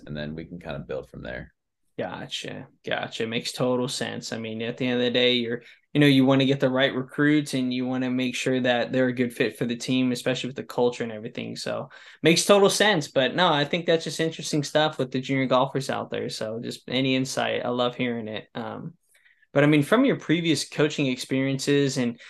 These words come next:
Speaker 2: you know, the ones that you've been able to attain and obtain just from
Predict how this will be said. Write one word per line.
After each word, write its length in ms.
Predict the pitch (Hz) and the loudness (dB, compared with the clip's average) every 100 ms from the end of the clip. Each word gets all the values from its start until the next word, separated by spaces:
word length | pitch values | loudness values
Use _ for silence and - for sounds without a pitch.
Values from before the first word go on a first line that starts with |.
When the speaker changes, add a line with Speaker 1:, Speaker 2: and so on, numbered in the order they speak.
| - | 0
Speaker 2:
you 80 | 147 | 4
know, 60 | 147 | 6
the 80 | 139 | 6
ones 280 | 131 143 | 6 6
that 80 | 143 | 4
you've 120 | 127 | 2
been 140 | 123 135 | 2 2
able 160 | 131 | 0
to 160 | 127 135 | -2 -4
attain 540 | 123 - 131 131 131 - | -4 0 0 2 0 0
and 180 | 127 123 | -2 0
obtain 480 | 123 135 131 127 120 | -2 -2 -2 0 0
just 220 | 131 - | -2 -2
from 400 | 139 127 123 113 | 0 2 0 -2